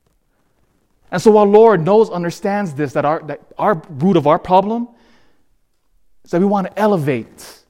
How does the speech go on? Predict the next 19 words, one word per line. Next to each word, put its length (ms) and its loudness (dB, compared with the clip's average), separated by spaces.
our 260 2
will, 560 -4
even 440 2
in 180 -6
contempt 420 -4
to 80 -6
God, 480 -4
in 60 -12
contempt 420 -4
to 120 -2
our 100 0
loved 260 -2
ones, 300 -6
in 100 -14
contempt 380 -10
to 120 -12
everybody 520 -6
around 440 -6
us. 360 -20